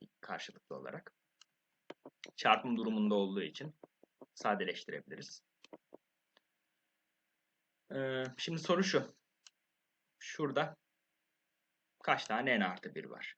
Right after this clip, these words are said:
Cevap terim sayısı kadar N artı bir var. Terim sayısı nasıl bulunuyordu? Son terim eksi ilk terim bölü artış miktarı artı bir.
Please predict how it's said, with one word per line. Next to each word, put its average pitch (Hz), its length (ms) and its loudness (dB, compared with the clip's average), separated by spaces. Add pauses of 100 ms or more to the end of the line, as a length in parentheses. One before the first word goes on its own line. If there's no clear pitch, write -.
Cevap 117 360 4
terim 135 240 6
sayısı - 300 -8
kadar 80 220 -8 (120)
N 82 60 -4
artı - 260 -10
bir - 100 -10
var. - 240 -14 (1120)
Terim 165 220 6
sayısı 107 480 0
nasıl 95 240 -8
bulunuyordu? 73 460 -8
Son 151 240 0
terim 123 240 0
eksi 110 260 -6
ilk - 180 -10
terim 127 260 -4
bölü 120 160 2
artış - 360 0
miktarı - 420 -4
artı 113 300 -4
bir. - 160 -10